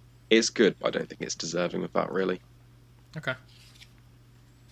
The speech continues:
Speaker 2: What about it do you think makes this good as a series? 'Cause, like, as a,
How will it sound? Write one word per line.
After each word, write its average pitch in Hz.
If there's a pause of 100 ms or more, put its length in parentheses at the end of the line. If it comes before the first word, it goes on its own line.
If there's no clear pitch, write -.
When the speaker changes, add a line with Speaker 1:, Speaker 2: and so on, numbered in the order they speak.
(500)
Speaker 2:
What 135
about 143
it 135
do 127
you 120
think 123 (140)
makes 113
this 107
good 98 (180)
as 101
a 95
series? 90
'Cause, 101
like, 107
as 143
a, 139